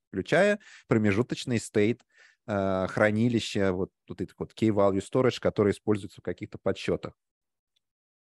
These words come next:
Вот эту вот всю магию, а, я объяснил. А, детали, архитектурные детали реализации вот работы с этим стейтом, они могут быть разные у разных систем. Некоторые, я знаю, используют Кассандру для такого key value storage, он является внешним по отношению к воркерам.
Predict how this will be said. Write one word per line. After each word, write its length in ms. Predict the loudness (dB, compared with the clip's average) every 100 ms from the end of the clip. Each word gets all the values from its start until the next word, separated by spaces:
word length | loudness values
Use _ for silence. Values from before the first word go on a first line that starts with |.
| _
Вот 100 | -2
эту 140 | 2 2
вот 80 | 2
всю 140 | 0
магию, 460 | 2 2 4 2 2 -6 -20 -20 -4
а, 200 | 0 2
я 200 | 4 4
объяснил. 500 | 2 -4 -2 -2 -4 _ _ _ -4
А, 320 | 2 4 4 0 _ -16 -12
детали, 540 | -10 0 4 4 2
архитектурные 920 | 0 -2 -4 -10 -12 -2 -2 0 -2
детали 460 | -2 -2 2 4 4
реализации 720 | 2 2 0 0 0 0 -2
вот 240 | -2 -2 0
работы 380 | 0 2 0 -2
с 80 |
этим 380 | -4 -6 -6 -6
стейтом, 560 | -8 -2 2 2 2 0
они 160 | 0 0
могут 240 | 0 -2
быть 180 | -4 0
разные 480 | 4 4 4 -2 -2
у 80 | 2
разных 340 | 0 0 -8
систем. 560 | -14 -12 -2 0 0 -4 -16 -20 _
Некоторые, 500 | -2 -2 0 2 4
я 140 | 2
знаю, 280 | 2 2 0
используют 400 | 0 -4 -4 -4
Кассандру 540 | -2 0 2 2 2 0
для 140 | 0
такого 340 | -2 0 0
key 200 | 0 -2
value 300 | 0 2 0
storage, 460 | -2 -2 -2 0 -2
он 120 | -2
является 440 | -2 0 0 -2 -8
внешним 500 | -6 -4 -4 -6 -2
по 140 | -2
отношению 560 | 0 -4 -2 -2 -2 -4
к 80 |
воркерам. 480 | 0 0 -2 -6 -8